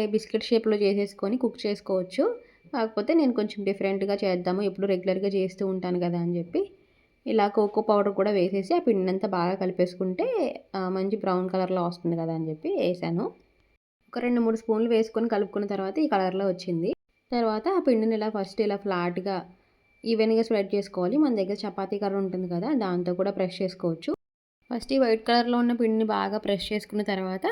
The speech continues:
దానిపైన ఇంకో కలర్ది కలిపి పెట్టుకున్నాం కదా కోకో పౌడర్ వేసి, అది కూడా వేసేసుకొని సేమ్ అలాగే ఈవెన్‌గా ఇలా ఒత్తుకోవాలి. నేను యాక్చువల్‌గా ఏమనుకున్నానంటే ఇలా ఒక ఒకతమ్మి వడ వేసి రోల్ చేసుకొని కట్ చేసుకుందాం అని అనుకున్నాను.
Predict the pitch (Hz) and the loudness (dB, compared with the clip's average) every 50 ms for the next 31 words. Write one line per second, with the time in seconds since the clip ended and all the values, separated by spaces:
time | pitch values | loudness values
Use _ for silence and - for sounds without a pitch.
0 | 466 339 269 233 214 196 - 196 196 196 202 202 202 196 208 202 - 208 190 190 | 4 4 6 4 4 0 -2 -2 -2 -2 0 0 0 0 -2 -2 -2 0 0 0
1 | 190 196 - 208 196 190 - 202 190 - - - 190 190 190 190 185 185 185 208 | 0 0 -2 -4 -4 -4 -2 -4 -4 -4 -4 -4 -2 -2 -2 -2 -2 -2 -4 -4
2 | 226 220 202 190 185 190 185 190 185 185 185 190 185 180 180 175 175 427 - - | -4 -4 -4 -4 -4 -4 -4 -2 -4 -2 -2 -4 -2 -4 -4 -4 -4 -6 -8 -8
3 | _ - _ _ 220 202 202 196 202 196 208 208 202 202 185 196 196 196 - - | _ -20 _ _ -2 -2 0 0 2 0 2 2 0 0 -2 -2 -6 -8 -8 -6
4 | 185 190 233 320 320 302 - 233 196 190 196 196 190 185 180 180 180 175 220 330 | -2 0 2 2 2 2 2 2 2 2 2 0 0 0 0 0 0 0 0 -2
5 | 453 440 - _ _ _ _ _ _ - 240 240 226 208 208 202 196 190 214 285 | -2 -4 -8 _ _ _ _ _ _ 0 2 2 4 4 2 2 0 0 0 2
6 | 339 320 262 226 202 185 175 170 175 - _ _ _ _ _ _ _ _ _ _ | 2 2 2 2 0 -2 -4 -6 -10 -16 _ _ _ _ _ _ _ _ _ _
7 | _ _ _ _ _ - 220 214 208 202 196 190 196 196 - - 220 214 196 180 | _ _ _ _ _ -4 -2 2 2 2 2 0 -2 -2 2 4 4 6 6 4
8 | 175 190 262 392 415 330 254 226 214 214 220 220 - 240 226 233 226 220 214 208 | 4 4 2 4 4 6 6 6 6 4 2 2 0 2 4 4 4 4 4 2
9 | 220 208 - 214 202 196 190 180 180 180 180 285 427 403 269 220 202 196 190 196 | 2 2 2 0 0 0 0 0 0 0 2 2 4 4 4 4 4 4 4 2
10 | 196 214 214 220 220 214 208 202 202 196 185 180 190 185 - 311 311 277 233 220 | 2 2 2 2 2 2 2 4 4 4 4 2 2 2 2 4 4 6 6 6
11 | 208 208 208 226 233 220 226 208 214 214 - - - 202 226 320 359 - 240 233 | 6 6 4 4 2 2 4 2 2 0 -2 -4 -2 0 0 0 2 2 0 0
12 | - - 233 226 226 - - 214 214 214 208 208 196 180 185 180 190 196 190 180 | 0 0 0 0 0 0 -2 -2 0 0 2 2 0 0 0 0 0 0 0 0
13 | 175 208 302 | 0 0 0